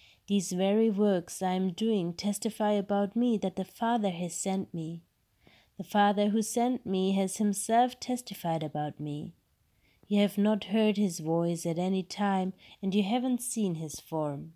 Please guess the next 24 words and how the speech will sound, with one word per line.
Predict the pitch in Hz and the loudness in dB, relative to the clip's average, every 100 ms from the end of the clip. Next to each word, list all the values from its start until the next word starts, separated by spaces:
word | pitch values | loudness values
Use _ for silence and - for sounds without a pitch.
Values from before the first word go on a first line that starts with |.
| _ _ _ _ _ _ - | _ _ _ _ _ _ -2
You | 202 | 0
don't | 214 233 254 233 | 2 2 2 0
have | 208 190 170 | 0 0 0
his | 196 170 - 185 _ _ _ | -2 -2 -8 -16 _ _ _
words | 196 240 220 143 - - 170 | 2 4 4 0 -4 -12 -8
residing | 170 165 180 185 170 160 156 | -6 0 2 2 0 -2 -2
in | 170 | -2
you, | 165 196 170 165 - _ - | -2 -2 -2 -6 -20 _ -4
because | 208 240 240 247 | 0 2 2 2
you | |
don't | 226 233 214 | 2 2 2
believe | 233 240 285 - - | 2 2 2 0 -4
the | 160 | -6
one | 156 160 | -4 -4
he | 160 | -6
sent. | 147 - 175 170 - - _ _ - _ _ _ _ _ _ _ | -8 -6 -6 -8 -14 -20 _ _ -20 _ _ _ _ _ _ _
You | 202 190 | -2 -2
pore | - 202 208 196 | 0 2 4 4
over | 185 170 | 2 0
the | 170 170 | -2 -4
scriptures | - - 269 269 196 180 - - | -6 -2 -2 -2 -4 -2 -4 -6
because | 196 220 214 - | -6 0 0 0
you | 220 | -4
think | 220 - 277 208 | -4 -2 0 0